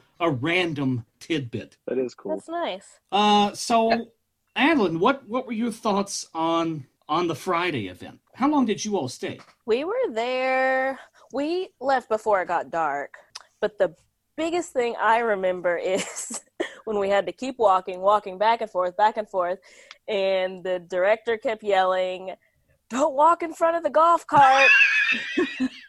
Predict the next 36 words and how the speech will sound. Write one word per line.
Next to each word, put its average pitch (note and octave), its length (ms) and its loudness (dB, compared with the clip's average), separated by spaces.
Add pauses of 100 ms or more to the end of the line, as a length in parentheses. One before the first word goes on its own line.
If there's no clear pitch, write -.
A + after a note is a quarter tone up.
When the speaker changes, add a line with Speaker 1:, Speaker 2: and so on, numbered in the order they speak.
(460)
Speaker 3:
And F3+ 160 -4
I G#3 180 4
will A#3+ 180 4
remember D4 420 6
that B3+ 240 4
golf F4 260 4
cart. G3 220 2
So G#3 140 0
anytime B3+ 640 -2
I'm A3+ 160 -4
in A3 80 -4
the G#3+ 60 -6
park G#3+ 260 0
now F3+ 180 -2
and F3+ 80 -2
I F#3 60 -2
happen G3 300 -2
to G3+ 100 -4
see G#3 200 -4
a F#3+ 60 -2
golf F#3 320 2
cart F#3+ 220 0
or F#3+ 80 0
anything G#3+ 360 0
like G#3+ 240 0
that, G3+ 200 2
I'm F#3+ 100 -6
like, F3+ 140 -4
"Don't C4 240 4
walk F#4+ 240 4
in F#4+ 80 -2
front G#4 300 2
of F4+ 60 0
it." E4 420 4
<laughs> C#4+ 40 -2
Speaker 1:
Uh, G#3 800 0